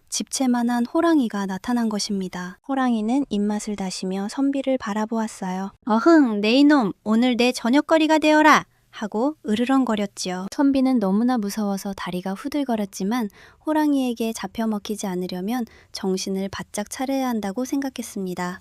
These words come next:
그래서 짐짓 태어난 척하며 호랑이에게 말을 걸었답니다. "호랑이님, 저를 잡아먹는 건 좋지만 제가 지금 아주 맛있는 특별 요리를 준비하고 있는데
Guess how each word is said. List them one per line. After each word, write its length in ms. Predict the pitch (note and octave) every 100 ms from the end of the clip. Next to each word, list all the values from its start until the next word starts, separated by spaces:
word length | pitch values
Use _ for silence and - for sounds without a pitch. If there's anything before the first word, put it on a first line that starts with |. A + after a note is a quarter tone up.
| -
그래서 340 | - G#3+ G#3+
짐짓 520 | G#3 - G3+ G3 A3 - _ -
태어난 440 | D#4+ D#4+ D4+ C#4
척하며 580 | - - A3 F#3+ F#3+ F#3+ _ _ C#4+
호랑이에게 580 | C#4 C4+ A#3 G#3 G#3
말을 280 | G3 F3 G3
걸었답니다. 800 | G3 G3 - F3+ F3 E3+ E3+ F3+ -
"호랑이님, 640 | D4+ D4 B3+ G#3 G3 F#3 G3 _ _ _ _ _
저를 300 | - A#3 A#3
잡아먹는 640 | B3 A3 A#3 B3 B3+ B3 A#3+
건 160 | A#3+ A3+
좋지만 720 | G3+ - G#3 G3+ G#3 G#3 G3 - _
제가 320 | - G#3+ G#3 G3+
지금 400 | - G3 G3 G3
아주 300 | G3 F#3+ G#3+
맛있는 680 | F3+ F3 - A3+ G#3+ G3+ G#3
특별 380 | - - F4 D4
요리를 320 | A3+ G#3+ G#3
준비하고 520 | - G3 G3+ G3 G3
있는데 460 | F#3+ F#3 F3+ B3